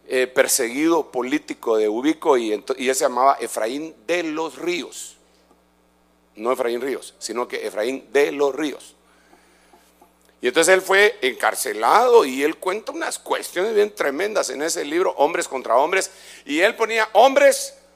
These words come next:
y, y le ponía H contra hombres, y, y la, pero la segunda frase de hombres los ponía con falta de ortografía, es decir, sin H. Era muy sugestivo el título,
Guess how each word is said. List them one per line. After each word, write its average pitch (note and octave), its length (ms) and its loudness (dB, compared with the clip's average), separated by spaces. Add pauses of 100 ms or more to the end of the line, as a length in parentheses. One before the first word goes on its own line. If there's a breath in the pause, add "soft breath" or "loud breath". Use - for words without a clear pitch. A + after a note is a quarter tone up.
(500)
y, D#3 300 0
y D3 40 0
le D3 120 4
ponía F3 360 2
H D4+ 560 4 (380)
contra D#3+ 400 4
hombres, A3+ 600 2 (300)
y, C#3+ 100 -4
y C#3 240 -2
la, C#3 180 0
pero C3+ 160 -2
la B2 200 2
segunda D#3 380 2
frase G#3 220 4
de F3+ 80 2
hombres G3 360 2
los C3 160 -4
ponía D3+ 480 -2 (380 soft breath)
con B2+ 180 -4
falta D3 300 2
de C3+ 80 4
ortografía, B2+ 720 2
es A2+ 60 -6
decir, D#3 280 -2
sin C#3 260 -6
H. E3+ 300 -2 (2000)
Era A#3+ 140 2
muy F#4 120 2
sugestivo A#3+ 540 4
el F#3 80 0
título, C#3+ 460 -4